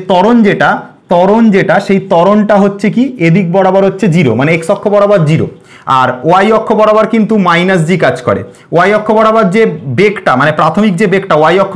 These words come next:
বরাবর, সেটা হচ্ছে ইউ sin theta। তুমি নিজেই দেখো, ওয়াই অক্ষ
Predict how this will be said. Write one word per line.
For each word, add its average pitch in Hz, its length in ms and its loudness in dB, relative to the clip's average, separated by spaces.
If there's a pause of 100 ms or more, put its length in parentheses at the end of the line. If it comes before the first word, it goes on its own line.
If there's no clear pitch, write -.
বরাবর, 160 260 2
সেটা 165 140 -2
হচ্ছে 165 240 -2
ইউ 175 80 0 (100)
sin 143 240 0
theta। 113 200 -4 (340)
তুমি 190 200 2
নিজেই 208 280 2
দেখো, 214 160 0 (420)
ওয়াই 190 220 2 (120)
অক্ষ 233 120 -8